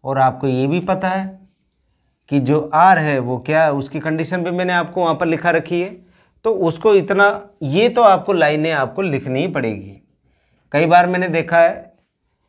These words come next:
कि बच्चे क्या करते हैं, सीधा यहाँ से शुरू करते हैं, यहाँ से ए बराबर बी क्यू प्लस आर। एक्चुअल में पूछ क्या रहा है वो? पूछ रहा है यूक्लिड विभाजन प्रमेय का उपयोग करके आपको क्या निकालना है? एचसीएफ़ निकालना है।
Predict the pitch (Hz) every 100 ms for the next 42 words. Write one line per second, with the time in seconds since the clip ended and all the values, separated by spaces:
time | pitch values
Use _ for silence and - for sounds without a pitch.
0 | _ 156 139 143 185 170 170 139 151 156
1 | 190 196 175 170 175 156 139 151 156 147
2 | 143 123 160 160 135 139 147 143 139 143
3 | 143 139 139 147 147 147 147 147 180 -
4 | _ _ _ _ 147 160 220 214 240 -
5 | 202 226 254 240 175 139 113 110 - 226
6 | 262 254 254 220 233 269 269 240 240 226
7 | 233 190 214 233 233 220 226 202 226 208
8 | 220 196 220 208 220 214 214 202 - 214
9 | 220 196 190 214 190 202 214 208 208 226